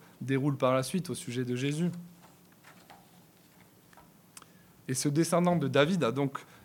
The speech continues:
l'air même plus haut placé, plus élevé que lui. Et en plus de cela, Jésus avait vraiment une relation,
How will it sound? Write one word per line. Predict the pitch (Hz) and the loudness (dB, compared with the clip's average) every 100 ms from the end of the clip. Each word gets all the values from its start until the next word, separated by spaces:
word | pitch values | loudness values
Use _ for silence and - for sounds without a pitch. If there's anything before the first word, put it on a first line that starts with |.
| - | -6
l'air | 143 147 | 0 0
même | 156 160 | 2 0
plus | - - 180 | -2 4 6
haut | 180 | 6
placé, | 160 160 - 262 | 4 2 2 0
plus | - - 208 185 | 0 0 0 4
élevé | 170 165 190 226 | 4 4 2 0
que | 151 | 0
lui. | 170 185 - - - _ - - _ - - _ 165 | 0 -2 -2 -14 -20 _ -20 -20 _ -20 -20 _ 2
Et | |
en | 147 | 2
plus | 143 175 | 2 -2
de | 143 | 0
cela, | 147 156 160 180 - - - - - | 2 6 8 6 0 -18 -20 -18 -8
Jésus | 120 139 147 160 | -4 -2 2 2
avait | 120 | 2
vraiment | 117 135 151 | -2 -2 0
une | 147 | 0
relation, | 120 123 147 151 143 156 151 | -2 0 2 2 2 0 0